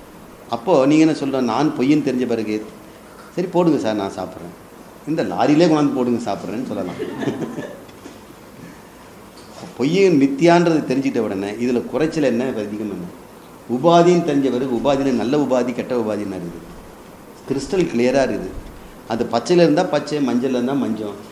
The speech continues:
இல்ல, எனக்கு இந்த உபாதி வேணாம், அது பச்சை மஞ்சள் இருந்தா வ-, டேய், நீ கிறிஸ்டல் கிளியர். நீ உன்னுடைய சுபாவம் சுத்தமானது, உனக்கு அழுக்கே இல்லை, பந்தமே இல்லாதவன். நீ எதுக்கு வந்து க-, உன் பக்கத்துல இருக்க துணியை வந்து, "எனக்கு மாத்துங்க, எனக்கு ரொம்ப நேரமா சிவப்புல உட்கார்ந்துட்டு இருக்கு, எனக்கு பிடிக்கல,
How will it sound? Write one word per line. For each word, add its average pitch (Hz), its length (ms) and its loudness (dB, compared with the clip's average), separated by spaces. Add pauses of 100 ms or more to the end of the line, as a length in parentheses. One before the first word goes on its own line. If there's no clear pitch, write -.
(160)
இல்ல, 147 200 4
எனக்கு 135 280 0
இந்த 120 180 2
உபாதி 139 300 4
வேணாம், 120 260 2
அது 113 80 0
பச்சை 110 380 -4
மஞ்சள் 123 340 0
இருந்தா 110 240 -4
வ-, 98 320 -12
டேய், 151 160 -2
நீ 123 80 0
கிறிஸ்டல் 147 580 -6
கிளியர். 92 200 -4 (1900)
நீ 120 80 2
உன்னுடைய 139 320 4
சுபாவம் 160 440 2
சுத்தமானது, 147 540 0
உனக்கு 127 220 0
அழுக்கே 143 300 0
இல்லை, 113 180 0
பந்தமே 131 440 -2
இல்லாதவன். 95 480 -6 (340)
நீ 175 160 2
எதுக்கு 202 340 2
வந்து 180 280 0
க-, 143 180 -4 (100)
உன் 127 180 -4
பக்கத்துல 165 220 -2
இருக்க 151 200 0
துணியை 143 300 2
வந்து, 139 180 2
"எனக்கு 123 200 2
மாத்துங்க, 127 360 0
எனக்கு 113 280 -2
ரொம்ப 110 260 -2
நேரமா 135 360 0
சிவப்புல 123 400 -4
உட்கார்ந்துட்டு 113 320 -8
இருக்கு, - 20 -8
எனக்கு 110 220 -8
பிடிக்கல, 107 260 -6